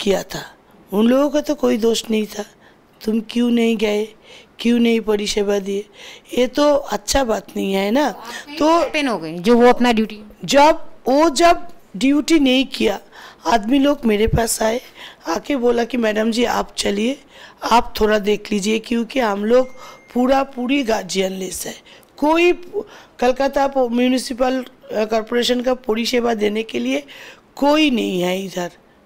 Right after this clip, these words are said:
Speaker 1: पूरा गार्जियनलेस, आप चलिए। तब मैं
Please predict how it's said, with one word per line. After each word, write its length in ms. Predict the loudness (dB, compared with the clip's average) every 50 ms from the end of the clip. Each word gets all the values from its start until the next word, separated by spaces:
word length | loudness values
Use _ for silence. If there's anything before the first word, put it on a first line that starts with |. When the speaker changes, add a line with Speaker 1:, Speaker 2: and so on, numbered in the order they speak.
| _ -6 -2
Speaker 1:
पूरा 300 | 0 2 4 4 2 2
गार्जियनलेस, 720 | 0 -2 -2 -4 -4 -6 -4 -4 -4 -4 -6 -10 -10 -6 -4
आप 200 | -4 -4 -4 -6
चलिए। 360 | -8 -8 -8 -10 -12 -16 -18 -20 -20 -20 -20 -20 -20 -20 -20 -20 -20 _ _ 2
तब 380 | 6 6 6 6 6 2 2 2
मैं 420 | 4 4 4 4 4 2 0 -4